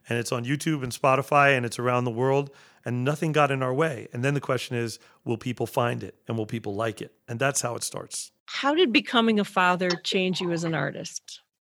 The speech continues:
Speaker 1: That's a deep question. Being a parent is not for everybody. There are some people I know that have kids, and I think, "You have no business having kids." And there are some people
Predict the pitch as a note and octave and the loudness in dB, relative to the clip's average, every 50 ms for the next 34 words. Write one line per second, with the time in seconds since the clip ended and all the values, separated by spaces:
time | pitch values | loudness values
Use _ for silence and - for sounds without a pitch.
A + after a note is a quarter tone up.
0 | _ _ - - D3+ C3 G#2+ B2+ B2 A2+ - - B2 A2+ A2+ - - - G2+ F#2+ | _ _ -8 -6 -6 -6 -4 -4 -6 -6 -4 -6 -6 -6 -6 -8 -10 -10 -12 -14
1 | - _ _ _ _ _ _ _ - C#3+ D#3 E3 F3 E3+ E3 - - D3 C#3 C3 | -16 _ _ _ _ _ _ _ -4 0 2 2 2 2 0 0 2 2 2 2
2 | B2 A#2 A#2 A2 G2+ A#2 A2+ A2+ A#2 - A2+ A2+ A2 G#2 G#2+ - - F#2+ F#2+ F2+ | 0 -2 -6 -6 -6 -6 -6 -6 -6 -6 -6 -6 -6 -8 -8 -10 -12 -12 -14 -14
3 | F#2 - _ _ _ _ - C3+ C3+ B2+ - D#3 D3+ D3 E3 D3+ C3+ C3+ B2+ A#2+ | -18 -20 _ _ _ _ 2 2 2 4 2 0 0 2 0 0 0 0 0 0
4 | A#2 A#2 A#2 A2+ A2+ A2+ A2+ - A2 A2 G2 G2+ G#2+ G#2 F#2+ - - B2 A#2+ A#2 | 0 0 -2 0 -2 -2 -2 -4 -4 -4 -2 -2 -4 -4 -4 -4 -2 0 0 0
5 | A2 - G#2+ G#2 G#2 G#2 - - - G#2+ G2 - - A#2+ A#2 G#2+ G#2+ G#2+ A2 G#2+ | 0 -2 -4 -4 -4 -6 -6 -6 -8 -8 -8 -6 -4 -4 -2 -2 -2 -2 -2 -4
6 | G2+ G2 G#2+ G2+ F#2+ F#2+ F2 - - G2 G2 G#2 G#2 - - - - - - - | -4 -4 -6 -6 -6 -6 -8 -8 -8 -8 -10 -12 -12 -12 -12 -14 -12 -12 -12 -12
7 | - - - A#2 A2+ A2 G#2+ G#2 - - C3+ C3 C3 A#2+ - A#2+ A2 - - A2 | -12 -12 -10 -8 -6 -4 -4 -4 -2 -2 0 0 -2 -2 -6 -10 -10 -8 -6 -6
8 | G#2+ G#2+ G#2 | -6 -6 -8